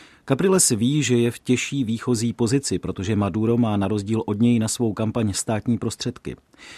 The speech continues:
Je ale pevně odhodlán k boji a za sebou má nemalou část Venezuelanů. Z nich mnozí oslavovali oznámení jeho kandidatury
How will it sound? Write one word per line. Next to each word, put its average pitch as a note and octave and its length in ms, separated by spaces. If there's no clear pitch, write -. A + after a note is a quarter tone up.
Je C#3 100
ale A#2 160
pevně A#2+ 400
odhodlán A2+ 580
k F2 40
boji G#2+ 360
a F2 160
za F#2 120
sebou A2 320
má G#2+ 180
nemalou A#2+ 420
část B2 340
Venezuelanů. G2 760
Z G2+ 80
nich A2 300
mnozí G#2 400
oslavovali A#2 580
oznámení B2 600
jeho G2 180
kandidatury A2 600